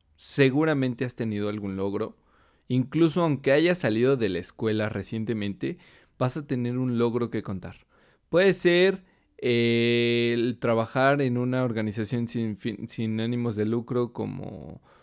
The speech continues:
como voluntario y haber, eh,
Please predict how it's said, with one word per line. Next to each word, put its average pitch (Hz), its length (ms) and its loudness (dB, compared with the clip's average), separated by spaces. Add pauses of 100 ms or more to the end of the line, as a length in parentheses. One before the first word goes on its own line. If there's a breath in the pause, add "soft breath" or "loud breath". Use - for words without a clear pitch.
(260 soft breath)
como 107 500 -2
voluntario 127 1000 4
y 131 140 4
haber, 131 640 2 (140)
eh, 110 800 -2